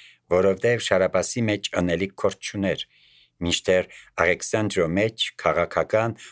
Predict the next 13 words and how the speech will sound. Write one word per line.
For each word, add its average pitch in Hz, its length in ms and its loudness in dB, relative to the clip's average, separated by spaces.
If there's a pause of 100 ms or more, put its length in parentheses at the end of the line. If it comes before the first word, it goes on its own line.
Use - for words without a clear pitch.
(120)
ու 98 140 -2
լրագրական 92 800 2
շատ - 460 -2
դաշտ - 420 -4
կար։ - 220 -10 (1080)
Օդյան 127 380 2
Շարափասեն 107 760 2 (100)
Աղեքսանդրիա 98 800 2
ղրկված 87 520 -2
իր 80 180 -6
նամակներուն 85 720 -2
մեջ 104 240 -2 (280)
շարունակ 104 640 0